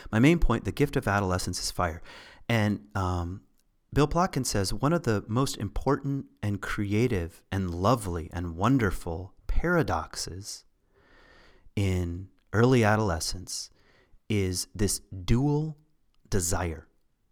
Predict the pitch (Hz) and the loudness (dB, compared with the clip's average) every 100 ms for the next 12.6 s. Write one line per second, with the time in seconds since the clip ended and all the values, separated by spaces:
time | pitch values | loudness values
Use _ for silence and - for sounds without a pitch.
0 | _ _ - - _ _ _ _ - 101 | _ _ -20 -20 _ _ _ _ -4 -2
1 | 85 - 101 98 104 90 - 101 139 156 | -2 2 2 2 -2 -4 -2 -2 -2 -4
2 | 160 - - 104 95 90 87 82 90 - | -6 -6 0 2 2 0 -2 -8 -12 -20
3 | - _ _ _ _ _ _ _ _ _ | -20 _ _ _ _ _ _ _ _ _
4 | 110 87 80 - - 123 - 92 90 85 | -6 -4 -8 -6 0 0 0 -2 0 -2
5 | 80 87 76 - _ _ _ _ - 233 | 0 -2 -2 -10 _ _ _ _ -2 2
6 | 262 214 110 - - 208 208 208 - 180 | 4 2 0 -8 -8 -2 -2 -4 0 2
7 | 180 139 92 - _ _ _ _ _ _ | 4 0 -2 -10 _ _ _ _ _ _
8 | 107 139 175 117 110 139 135 147 127 139 | 2 4 4 2 2 2 2 -2 2 2
9 | 190 117 107 131 117 101 123 95 90 87 | 2 2 0 2 2 2 2 0 -2 0
10 | 110 104 90 85 - 85 - - - - | 0 -2 -4 -4 -6 -10 -10 -14 -18 -2
11 | 131 147 123 127 127 - 101 104 120 151 | -2 0 2 2 0 -2 0 2 2 0
12 | - 98 95 92 90 | 0 0 0 -2 -4